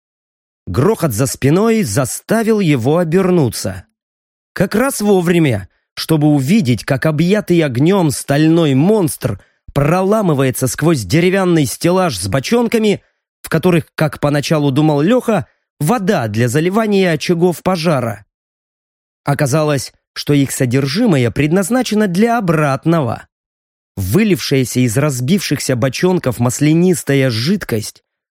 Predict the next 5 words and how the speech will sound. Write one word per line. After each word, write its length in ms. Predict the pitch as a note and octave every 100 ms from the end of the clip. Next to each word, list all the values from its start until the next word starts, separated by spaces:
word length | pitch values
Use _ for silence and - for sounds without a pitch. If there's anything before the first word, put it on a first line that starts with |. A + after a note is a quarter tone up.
| _
вспыхнула 840 | - - - B3 A3+ - C3+ A2+
не 160 | G#2+ D3
хуже 420 | E3 G#3 G3 D#3+
бензина. 840 | D3 G#2+ F3+ F#3 A#2+ B2 A2 G#2 - _ _ _ _ _ _ _ -
Видимо, 640 | G#2+ E3+ E3 E3+ D#3+ F#2+